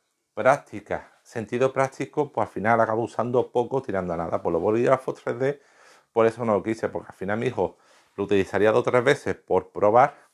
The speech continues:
pero luego se olvidaría de él y un cacharro que acabaría guardado cogiendo polvo. Pues esto del taller de impresión tres D, capa a capa, pues eso, al final era usar un juguete que encima algunos ya tenían en su casa ese juguete. Entonces,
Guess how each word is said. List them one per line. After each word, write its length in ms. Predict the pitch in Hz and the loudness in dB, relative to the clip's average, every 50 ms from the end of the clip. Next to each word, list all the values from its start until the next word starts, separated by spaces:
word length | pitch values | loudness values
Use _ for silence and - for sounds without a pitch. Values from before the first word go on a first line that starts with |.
| _ _ _ _ _ _ _ _ _ _ _ _ _ _ | _ _ _ _ _ _ _ _ _ _ _ _ _ _
pero 120 | - 113 107 | -4 -2 -2
luego 200 | 113 117 127 117 | 0 0 0 -2
se 120 | - - 107 | 0 -2 -2
olvidaría 480 | 98 101 95 95 98 101 113 120 123 | -2 2 2 2 4 4 4 4 4
de 100 | 131 139 | 4 2
él 140 | 139 143 139 | 0 -2 -4
y 20 | |
un 100 | 131 120 | -6 -6
cacharro 380 | 117 - 120 - - 117 117 120 | -6 -6 -6 -6 -4 -6 -6 -6
que 60 | - - | -4 -4
acabaría 280 | - 113 104 104 107 | -4 -2 0 0 0
guardado 380 | 104 110 110 107 110 113 120 117 | 0 0 0 2 2 0 0 -2
cogiendo 340 | 117 95 95 90 85 87 - | -2 -6 -6 -8 -8 -8 -8
polvo. 340 | - 73 80 92 104 - _ | -8 -8 -8 -10 -10 -10 _
Pues 200 | - 90 104 117 | -4 -4 -4 -4
esto 160 | - - 123 | -4 -4 -2
del 160 | 123 117 98 - | -2 -2 -2 -2
taller 380 | - 92 98 107 110 120 - _ _ _ _ _ _ _ _ _ _ | -4 -2 0 0 -2 -2 -4 _ _ _ _ _ _ _ _ _ _
de 160 | 113 113 117 | -4 -2 -2
impresión 560 | 113 107 - 113 - - 123 113 - 120 113 | -2 -2 -6 -8 -4 -4 -4 -4 -4 -6 -4
tres 220 | - - 123 123 123 | -2 -2 -2 0 2
D, 200 | 151 175 - - _ _ _ _ _ _ _ _ _ _ _ _ _ _ _ _ _ _ _ _ _ _ _ _ _ _ _ _ _ _ _ _ _ | 0 0 -2 -6 _ _ _ _ _ _ _ _ _ _ _ _ _ _ _ _ _ _ _ _ _ _ _ _ _ _ _ _ _ _ _ _ _
capa 220 | - 104 98 - 104 | 2 2 2 4 4
a 20 | |
capa, 320 | 123 120 117 135 143 139 | 4 4 6 6 4 4
pues 180 | - 113 113 - | 2 0 0 0
eso, 240 | - 151 147 - _ _ - - 98 98 - _ - - | -2 -6 -8 -8 _ _ -20 -20 -20 -20 -20 _ -10 -10
al 100 | 98 95 | -10 -8
final 340 | - - 95 113 120 123 120 | -8 -6 0 0 0 2 2
era 120 | 120 117 104 | 0 0 0
usar 280 | 95 - - 110 113 | 0 0 2 2 2
un 140 | 127 135 123 | 2 0 -2
juguete 560 | 127 131 131 143 143 143 151 160 165 - _ _ _ _ _ _ _ _ _ _ _ _ | -2 2 2 2 2 2 0 -2 -2 -4 _ _ _ _ _ _ _ _ _ _ _ _
que 120 | _ 120 117 | _ -6 -6
encima 500 | 104 - - 127 120 131 143 143 - - - | -6 -4 -4 -4 0 0 0 -2 -2 -4 2
algunos 400 | 113 110 110 113 123 127 135 127 | 4 4 4 4 0 -2 0 0
ya 120 | 127 117 | 0 0
tenían 220 | 127 123 120 117 | 0 0 -2 -2
en 60 | 113 - | -4 -4
su 140 | - 107 | -6 -4
casa 240 | - - - - 104 | -2 -2 -2 -2 -6
ese 160 | 95 - - | -10 -14 -16
juguete. 340 | 90 - 87 92 104 98 - | -14 -6 -2 -2 0 0 -2
Entonces, 480 | 90 87 85 92 92 - - 120 120 | -6 -4 -4 -6 -6 -2 -2 -2 -2